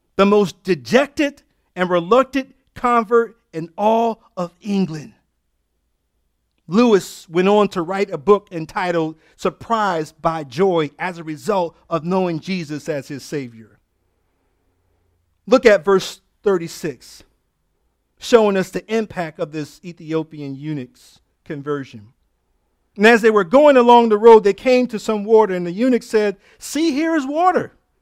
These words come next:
in the midst of a desert, an oasis? Incredible. What pre-, presents, what prevents me from being baptized?"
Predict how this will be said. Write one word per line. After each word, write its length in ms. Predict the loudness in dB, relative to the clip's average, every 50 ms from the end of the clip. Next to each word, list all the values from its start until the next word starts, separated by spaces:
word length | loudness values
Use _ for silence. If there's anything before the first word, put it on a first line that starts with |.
| _ _ _ _ _ _ -16
in 100 | -12 -8
the 100 | -6 -4
midst 240 | -4 -4 -6 -8
of 120 | -10 -8 -8
a 80 | -10
desert, 520 | -10 -6 -6 -6 -6 -6 -8 -8 -8 -6 -4 -4
an 120 | -4 -4
oasis? 760 | -4 -6 -6 -6 -6 -8 -8 -10 -18 -18 -20 -20 -20 -20 _ _ _ _ _ _ _ _ _ _ _ _ _ -6
Incredible. 840 | -6 -6 -4 -6 -12 -12 -10 -10 -10 -10 -10 -12 -16 -20 _ _ _ _ _ _ _ _ _ _ _ _ _ _ _ _ _ _ -10
What 240 | -4 -4 -4 -2 -2
pre-, 140 | -4 -4 -4 _ _ _ _ -4
presents, 440 | -4 -2 0 0 -2 -2 -4 -8 -20 _ _
what 300 | -8 -4 -4 -4 -4 -4
prevents 460 | -6 -8 -6 -6 -6 -8 -8 -8 -6
me 220 | -4 -4 -4 -4 -8 _ _ _ _
from 220 | -2 0 0 0
being 260 | 0 -4 -4 -4 -2
baptized?" 800 | 0 -2 -2 -2 -4 -8 -8 -8 -6 -8 -8 -12 -16 -20 -20 -20